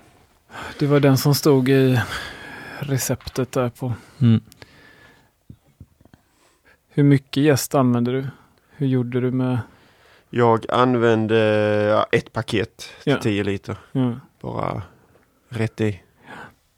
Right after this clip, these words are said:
Speaker 1: Ingen rehydrering?
Speaker 3: Nej.
Speaker 1: Ingen, nej.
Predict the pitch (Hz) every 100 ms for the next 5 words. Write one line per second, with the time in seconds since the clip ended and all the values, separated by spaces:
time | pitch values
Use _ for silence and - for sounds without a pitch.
0 | _ _ _ _ _ _ _ _ _ -
1 | _ _ 135 123 117 117 117 131 123 120
2 | 123 120 - 113 - 123 123 123 117 117
3 | 127 117 113 143 135 139 139